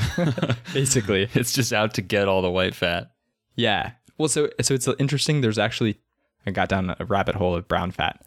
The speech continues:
Speaker 1: There's actually two different types of brown fat. One type of brown fat is, like, white fat that's, like, converted into brown fat. But then there's, like, this pure brown fat that has embryonic origins similar to muscle tissue.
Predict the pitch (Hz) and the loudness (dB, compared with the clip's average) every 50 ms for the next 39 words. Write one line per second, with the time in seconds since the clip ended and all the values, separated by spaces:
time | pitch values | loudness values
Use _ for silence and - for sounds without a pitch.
0 | _ _ - - - - 120 117 123 120 - 127 - - - 131 135 131 - 135 | _ _ -18 -16 -10 -4 -2 -2 0 0 0 -2 0 0 0 2 2 2 0 0
1 | 123 - 110 104 - 95 - - 82 85 95 98 - 104 110 117 127 - - _ | 0 0 0 0 -2 -4 -2 -2 0 0 0 0 0 0 0 0 -2 -6 -12 _
2 | _ _ _ _ _ 123 113 120 123 143 135 120 107 95 - 101 95 98 104 101 | _ _ _ _ _ 0 0 2 2 2 0 0 0 0 0 2 2 2 2 2
3 | 104 101 101 87 - - - 92 92 87 - - - _ _ _ _ - - - | 2 2 2 0 -2 -4 -2 -2 0 0 -2 -4 -6 _ _ _ _ -4 -4 -4
4 | - - - _ _ _ _ _ _ - - 95 101 - - - - 98 98 98 | -4 -8 -18 _ _ _ _ _ _ -4 -2 -2 -2 -2 -4 -2 0 0 0 0
5 | - - 85 - - - - - 98 87 - - - 98 98 90 95 95 101 101 | -2 -4 -4 -4 -4 -6 -4 -2 -2 -2 -2 -4 -4 -2 0 0 2 2 2 2
6 | 101 101 - 110 107 107 107 113 113 117 113 113 - - _ _ _ _ _ _ | 0 0 -2 -2 0 0 0 0 2 0 0 0 -2 -6 _ _ _ _ _ _
7 | _ _ _ - 120 101 110 110 107 107 98 95 98 85 - - 90 - - - | _ _ _ -2 0 2 4 2 2 2 2 0 -2 -2 -2 -4 -6 -6 -6 -6
8 | - - 120 123 135 123 113 101 104 113 117 123 127 127 127 - - _ _ _ | -4 -2 0 0 2 2 2 2 2 0 0 0 0 0 -2 -2 -6 _ _ _
9 | _ _ _ _ _ _ _ - 101 95 95 92 - - _ _ - 107 107 104 | _ _ _ _ _ _ _ 0 2 2 2 0 0 -4 _ _ -6 -2 -2 -2
10 | 95 - - - 113 113 123 131 127 123 117 110 113 107 - - - 107 107 107 | -2 -4 -4 -2 0 0 2 2 2 0 0 0 0 0 -2 -2 0 2 2 2
11 | 104 104 110 110 110 110 - - - - 101 101 101 98 98 - - - 90 90 | 2 2 2 0 0 0 -2 -2 -2 0 2 2 2 2 0 0 -2 -2 -2 0
12 | 87 - 92 98 101 - - 127 120 - 139 131 - - 147 165 175 | -2 -2 -2 -2 -2 0 -2 -2 -2 0 -2 -2 0 -2 -2 -2 -4